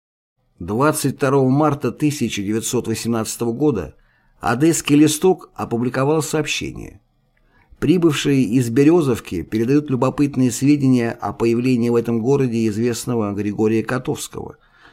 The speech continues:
который со своим отрядом действовал против румын. Одновременно с Котовским в Березовке оказалась известная большевичка Маруся – специалистка по делам контрибуции, налагавшихся на мирное население захолустий.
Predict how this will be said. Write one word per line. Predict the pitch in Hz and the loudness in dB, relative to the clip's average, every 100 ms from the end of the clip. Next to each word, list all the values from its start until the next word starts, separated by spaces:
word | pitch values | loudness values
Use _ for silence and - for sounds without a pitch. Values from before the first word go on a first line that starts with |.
| - | -14
который | - 135 170 151 | -6 -2 2 2
со | 143 | 0
своим | 135 139 131 | 0 2 2
отрядом | 117 147 160 147 120 | 2 0 0 0 0
действовал | 101 107 - 117 | 0 -2 -2 -6
против | 110 107 110 - | -4 -6 -6 -8
румын. | 139 113 82 - _ _ _ _ _ _ _ _ _ | -6 -6 -8 -14 _ _ _ _ _ _ _ _ _
Одновременно | 110 120 143 160 185 208 165 | 0 4 6 4 4 2 2
с | 139 | 0
Котовским | 135 117 147 143 - 113 | -4 0 0 0 -4 -4
в | 95 | -2
Березовке | 87 113 135 131 117 - | 0 0 0 -2 -4 -6
оказалась | 104 107 110 127 110 - | -4 -4 -2 -2 -2 -4
известная | 117 131 165 - 143 123 | -4 -2 -2 0 -2 0
большевичка | 117 110 - 110 117 - - | 0 -2 -2 -2 -2 -4 -2
Маруся – | 110 120 143 123 - - - _ _ - - | 0 2 0 -4 -8 -14 -18 _ _ -20 -20
специалистка | - - 113 117 139 151 - | -16 -8 -4 0 0 -2 -6
по | - | -4
делам | 104 110 107 | 0 0 0
контрибуции, | 110 107 - 120 131 151 147 127 110 - - | -4 -6 -2 -2 -2 -4 -4 -4 -6 -6 -6
налагавшихся | 107 110 120 113 110 - 110 | -4 -2 -2 -2 -6 -6 -6
на | 101 | -2
мирное | 113 110 101 98 | 0 0 -2 -6
население | 95 107 110 113 107 95 | -6 -4 -2 0 -2 -4
захолустий. | 92 107 123 131 107 - - - | -6 -8 -6 -4 -6 -8 -16 -20